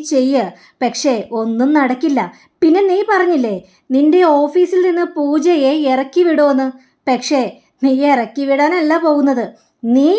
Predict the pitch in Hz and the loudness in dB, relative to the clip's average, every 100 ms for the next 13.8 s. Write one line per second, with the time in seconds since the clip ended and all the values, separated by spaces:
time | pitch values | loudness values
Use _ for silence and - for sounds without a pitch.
0 | 480 370 359 359 359 339 302 339 320 320 | 0 0 0 0 0 0 0 0 2 2
1 | 277 262 330 - _ _ _ - 254 269 | 2 2 0 -2 _ _ _ -6 0 2
2 | 392 466 440 339 320 320 320 226 - _ | 0 -2 -2 0 0 0 -2 -2 -8 _
3 | 262 254 269 311 320 359 302 269 277 269 | -4 -2 0 0 0 0 0 0 0 0
4 | 226 202 214 - _ _ - 285 233 247 | -2 -6 -8 -10 _ _ -4 0 2 2
5 | 302 208 - _ - 240 254 262 311 370 | 0 -2 -8 _ -4 0 0 0 0 0
6 | 320 294 285 294 302 302 294 311 302 254 | 0 0 0 -2 -2 0 2 2 2 2
7 | 247 233 254 254 262 - _ _ _ 254 | 0 0 -2 -2 -4 -6 _ _ _ 0
8 | 254 285 330 294 285 349 294 180 _ - | 0 0 -2 -2 0 0 0 -4 _ -2
9 | 247 285 381 466 359 311 302 330 311 285 | 0 2 0 0 0 2 0 2 4 4
10 | 269 247 233 233 202 - 226 240 240 254 | 4 0 -2 -4 -6 -10 -6 -4 0 0
11 | 254 294 285 277 285 302 285 269 285 294 | 0 0 0 0 -2 -4 -6 -4 -4 -8
12 | - 285 285 - 359 349 339 320 285 285 | -4 -4 -2 -2 -2 0 -2 -2 0 -2
13 | 254 254 247 233 214 202 196 | 0 -2 -2 -4 -6 -6 -8